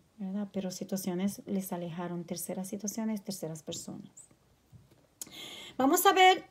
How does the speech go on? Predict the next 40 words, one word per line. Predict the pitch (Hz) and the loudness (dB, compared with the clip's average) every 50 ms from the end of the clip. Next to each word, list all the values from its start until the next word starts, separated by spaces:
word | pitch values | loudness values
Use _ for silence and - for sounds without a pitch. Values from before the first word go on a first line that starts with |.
| _ | _
eh, | - 240 233 226 226 220 214 | 8 10 10 10 10 8 8
si | 202 - - | 6 4 2
esta | 233 226 - 294 - | 4 4 4 2 4
persona, | 320 302 - - 294 254 247 247 247 247 - - - - - - - - - | 4 2 4 4 4 6 4 4 2 0 -4 -8 -18 -20 -16 -10 -10 -8 -4
eh, | - 214 208 202 196 196 196 190 - - - - - - _ _ _ _ - 208 - | 0 2 4 4 6 4 2 0 -2 -6 -12 -16 -16 -16 _ _ _ _ -12 -10 -4
para | - 226 214 208 | 0 2 2 4
muchos | 208 202 196 - 262 247 | 6 4 4 4 4 2
de | |
ustedes, | 254 247 - 254 226 214 220 226 220 - - _ - - - _ _ _ - | 2 2 2 4 4 4 4 2 0 -4 -14 _ -20 -20 -20 _ _ _ 0
eh, | 214 202 196 190 185 190 - | 2 4 4 4 2 2 2
encaja | 214 208 202 - 214 214 214 226 233 | 2 2 2 4 2 2 2 2 2
de | 214 220 202 | 2 2 2
que | - 208 196 196 - - | 2 0 0 0 0 -2
hayan | - 196 185 208 208 220 | -2 -2 0 2 2 0
escogido | 226 214 - 226 196 185 175 180 | 0 -2 0 -2 -2 0 -2 -4
esta | 180 - 220 | -4 -2 -4
opción | 208 202 - - 240 214 196 | -4 -2 0 0 2 2 2
para | 202 190 190 | 2 0 0
saber | 190 - 208 202 226 247 240 | 0 0 0 2 2 2 2
si | 226 - 214 | 2 -2 -4
esta | 196 - 247 | -2 -2 -2
persona | 233 277 262 - 285 269 240 | 0 0 -2 0 0 0 0
estuvo | 202 - - 196 196 196 | 0 0 -2 -2 0 0
con | 214 226 226 | 0 0 0
usted | 226 214 - 240 233 233 | 0 -2 0 0 0 2
en | 226 208 190 | 2 2 0
la, | 180 175 175 180 - | 0 -2 -4 -6 -6
en | 190 180 175 | -6 -6 -4
la | 170 165 | -6 -6
otra | 160 - 196 190 | -6 -4 -4 -4
vida. | 185 196 175 156 151 151 - - - - - - - - - - | -2 -2 -4 -4 -6 -8 -10 -14 -18 -18 -18 -16 -16 -14 -10 -6
Aquí | - 208 - 269 | -4 0 0 2
sale | - 339 330 339 330 311 | 4 4 6 6 8 8
el | 277 | 8
ermitaño. | 233 214 202 196 196 196 190 - - 196 175 160 156 160 160 165 - - _ _ - - - _ _ - | 8 8 6 6 4 4 2 2 0 -2 0 0 -4 -4 -6 -8 -12 -16 _ _ -20 -20 -20 _ _ -4
El | - 214 | 0 4
ermitaño | 220 233 233 247 240 202 226 214 214 226 247 262 277 | 4 6 6 4 4 4 2 2 2 2 2 4 4
es | 277 277 285 277 277 - - | 4 4 2 2 0 -4 -4
un | - 226 214 214 | -2 0 0 0
signo, | - - - 269 254 254 - 226 208 208 208 233 269 285 | 0 0 0 0 0 2 4 4 4 4 4 2 -2 -6